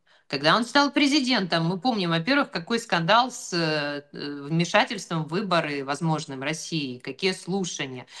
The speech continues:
какой там, эм, страх импичмента. Потом, э, какое количество уголовных дел. Самая страшная статья, которая, наверное, страшнее, чем терроризм в Америке, ну,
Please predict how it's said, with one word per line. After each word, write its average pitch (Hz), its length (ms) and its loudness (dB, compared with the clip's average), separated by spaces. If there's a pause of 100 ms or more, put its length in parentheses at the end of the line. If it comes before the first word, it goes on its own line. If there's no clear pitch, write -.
(180)
какой 202 460 2
там, 190 360 2
эм, 170 520 2
страх 202 320 4
импичмента. 165 920 -6 (340)
Потом, 277 800 2
э, 262 40 -10
какое 269 320 2
количество 247 540 -2
уголовных 226 720 0
дел. 180 480 -4 (220)
Самая 262 380 2
страшная 294 500 2
статья, 285 400 -2
которая, 277 280 -2
наверное, 262 200 0
страшнее, 254 420 -6
чем 247 180 -6
терроризм 247 460 -2
в 240 60 -6
Америке, 233 520 -6
ну, 208 240 -8